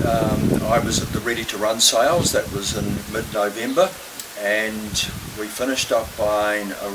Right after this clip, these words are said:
really lovely Singapore-bound gelding. Um, I was looking for a horse to go to Singapore that would be more of a sprinter miler type. Uh,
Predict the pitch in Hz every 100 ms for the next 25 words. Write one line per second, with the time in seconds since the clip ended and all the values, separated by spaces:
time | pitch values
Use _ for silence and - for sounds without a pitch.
0 | 107 113 113 110 107 101 101 95 98 92
1 | - 107 104 101 104 98 98 98 98 95
2 | 92 101 110 120 131 156 156 - - -
3 | - - - - 87 92 90 95 - 95
4 | 95 98 120 120 110 107 98 95 107 104
5 | - - 104 107 - 104 101 - 110 104
6 | 98 92 92 92 92 104 101 87 - -
7 | 107 107 92 104 120 120 110 135 123 -
8 | - - - - - - - 87 92 90
9 | 87